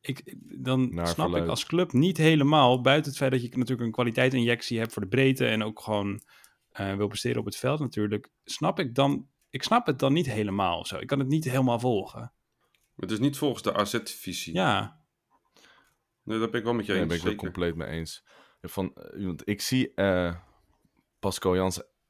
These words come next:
Speaker 2: niet, eh, wisselen tussen Beukema en Van Heusden. Van Heusden is daar, is te goed om op de bank te zitten. Maar ja, ik vind Beukema ook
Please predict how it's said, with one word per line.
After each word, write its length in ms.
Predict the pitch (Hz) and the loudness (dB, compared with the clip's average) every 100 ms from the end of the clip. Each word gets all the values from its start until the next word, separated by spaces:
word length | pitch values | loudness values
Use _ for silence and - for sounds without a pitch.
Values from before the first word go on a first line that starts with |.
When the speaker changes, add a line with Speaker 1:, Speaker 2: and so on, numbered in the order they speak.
| - | -6
Speaker 2:
niet, 580 | 95 98 104 - - - | 0 2 2 -2 -12 -10
eh, 340 | - 87 85 82 | -2 2 2 2
wisselen 320 | 92 - 90 | 0 0 -4
tussen 240 | 90 87 | -4 -2
Beukema 380 | 85 90 - 82 | 2 2 2 -2
en 100 | 78 | -4
Van 120 | - | -4
Heusden. 320 | 82 87 - - | 0 0 -2 -6
Van 120 | 82 | -2
Heusden 340 | 90 90 85 | 0 0 -2
is 140 | 85 90 | -4 -2
daar, 260 | 85 - - | -2 -2 -8
is 280 | - - | -12 -6
te 120 | - 95 | -2 -2
goed 300 | - 107 90 | 0 -2 -2
om 100 | 82 | -4
op 80 | |
de 80 | 82 | 0
bank 220 | 78 107 | 2 2
te 80 | 101 | 0
zitten. 380 | - 73 - 65 | -8 -10 -10 -6
Maar 100 | 80 | -4
ja, 160 | 64 - | -4 -6
ik 140 | 87 | -6
vind 140 | 92 82 | -4 0
Beukema 360 | 85 87 85 | 0 2 0
ook 340 | - 92 - | 0 -2 -4